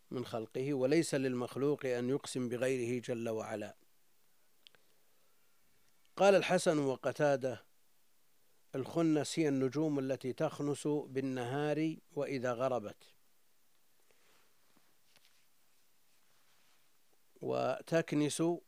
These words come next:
الكنس، "وتكنس في وقت غروبها"، تخنس بالنهار إذا غربت، وتكنس في وقت غروبها، أي تتأخر عن البصر لخفائها فلا ترى.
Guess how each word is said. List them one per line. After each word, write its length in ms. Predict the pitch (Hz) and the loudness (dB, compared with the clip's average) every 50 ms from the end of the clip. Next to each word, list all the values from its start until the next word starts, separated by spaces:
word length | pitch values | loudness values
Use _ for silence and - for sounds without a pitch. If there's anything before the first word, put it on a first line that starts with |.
| - - _ | -20 -12 _
الكنس، 560 | 123 - - - 135 131 123 127 135 139 - | -10 -8 -4 -2 -2 0 0 -2 -4 -4 -4
"وتكنس 640 | 143 123 110 - 165 160 - - 160 156 143 - 165 | -4 -4 0 0 -2 -2 0 0 0 0 0 0 -2
في 320 | 160 165 - - - 147 135 | -2 -2 -2 -4 -2 -2 0
وقت 320 | 127 143 139 - - 151 | 0 0 -2 -2 -4 -4
غروبها"، 760 | 127 113 123 123 120 117 113 107 120 107 82 - 95 - - - _ _ _ _ _ _ _ _ _ _ _ _ _ _ _ _ - - _ _ - | -4 -2 -4 -4 -4 -4 -4 -6 -8 -8 -8 -10 -14 -16 -20 -20 _ _ _ _ _ _ _ _ _ _ _ _ _ _ _ _ -20 -20 _ _ -4
تخنس 500 | - 147 139 - - 135 131 131 - - | 0 0 0 0 0 0 0 0 0 0
بالنهار 1000 | 151 165 165 - - 135 131 131 131 123 113 127 143 143 131 123 127 147 165 - - - - - _ _ - _ _ - - _ _ - - - - - - - - - - - - - - - - - - - | -2 -2 -2 -4 -4 -4 -4 -2 -2 -4 -4 -2 -2 -2 -2 -2 -2 -2 -2 -4 -8 -16 -20 -20 _ _ -20 _ _ -20 -20 _ _ -20 -20 -20 -20 -20 -20 -20 -20 -20 -20 -20 -20 -20 -20 -20 -20 -20 -14 -10
إذا 220 | 135 120 117 120 117 | -6 -4 -2 -2 0
غربت، 640 | 107 131 143 151 151 151 160 165 160 - - - - _ _ _ _ _ _ _ _ _ _ _ _ - | 0 0 2 2 2 4 2 0 0 -2 -8 -20 -20 _ _ _ _ _ _ _ _ _ _ _ _ -4
وتكنس 720 | 135 127 - - 165 170 165 - 156 160 156 135 - 156 | -4 -4 2 2 2 2 2 0 0 0 0 0 0 -2
في 280 | 143 117 135 143 139 | -2 0 0 0 0
وقت 360 | 135 139 156 151 - - - | 2 2 0 -2 -2 -4 -4
غروبها، 880 | 151 131 123 127 127 127 127 123 117 135 147 139 143 143 143 139 - - | -2 -2 -2 -2 -2 -2 -2 -4 -4 -4 -4 -2 0 0 0 -2 -2 -2
أي 120 | 135 131 117 | -2 -4 -2
تتأخر 720 | - 131 117 - - - - 143 151 - - - 143 135 135 117 123 | -4 -6 -6 -6 -6 -6 -6 -6 -8 -6 -4 -2 -2 -2 -2 -2 -2
عن 120 | 131 127 | -4 -4
البصر 680 | 123 117 107 110 147 147 - - 147 147 151 170 180 175 - - _ _ _ - - - - _ _ - | -4 -4 -4 -4 -4 -4 -2 0 0 0 0 -2 -4 -4 -8 -16 _ _ _ -20 -20 -20 -20 _ _ -8
لخفائها 840 | 127 127 - - 135 117 - 135 123 131 131 160 151 143 143 139 127 | -8 -6 -2 -2 -4 0 0 0 0 0 0 -2 -2 0 0 0 0
فلا 320 | - 143 139 131 127 123 | 0 0 0 0 0 -2
ترى. 560 | 117 - 135 127 120 117 113 110 110 107 107 | -4 -4 -4 -2 0 2 2 0 0 -2 -6